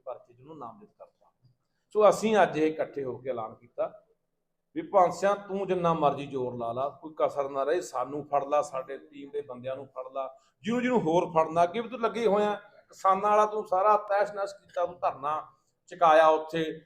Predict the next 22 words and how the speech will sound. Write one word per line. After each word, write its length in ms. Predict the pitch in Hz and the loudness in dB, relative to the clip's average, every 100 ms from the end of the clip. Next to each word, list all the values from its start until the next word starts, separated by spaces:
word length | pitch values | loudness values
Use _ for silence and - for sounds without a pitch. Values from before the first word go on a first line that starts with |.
| _ | _
ਟਰਾਲੀਆਂ 460 | - 196 190 196 196 | 6 8 8 6 2
ਚੋਰੀ 280 | 190 185 190 | 2 -2 -2
ਤੁਹਾਡੇ 280 | 185 180 185 | -4 -2 -2
ਪੁਲਿਸ 300 | 180 180 180 | -2 -6 -2
ਮਹਿਕਮੇ 380 | 180 190 208 | 0 0 -2
ਨੇ 100 | 202 | -8
ਕੀਤੀਆਂ, 540 | 190 165 - 151 151 147 - _ _ | -8 -14 -20 -10 -8 -8 -12 _ _
ਟਰਾਲੀਆਂ 400 | 196 196 202 214 | 4 6 6 2
ਚੋਰੀ 280 | 208 202 214 | 2 0 -2
ਤੁਹਾਡੇ 240 | 185 202 | 0 0
ਗੁਰਲਾਲ 440 | 208 170 160 170 175 | 2 2 6 8 6
ਸਿੰਘ 140 | 214 | 2
ਘਨੌਰ 360 | - 220 190 185 | -2 4 4 4
ਐਮ 260 | 180 180 | 2 2
ਐਲ 60 | 185 | 0
ਏ 40 | |
ਦੇ 100 | 196 | -2
ਬੰਦਿਆਂ 360 | 190 156 156 185 | -2 0 4 4
ਨੇ 80 | 208 | 4
ਕੀਤੀਆਂ, 420 | 190 190 - 180 | -2 -12 -8 -4
ਉਹਨੇ 140 | 220 | -2
ਕਰਾਈਆਂ। 580 | 220 185 165 165 156 151 | 2 2 2 2 -2 -4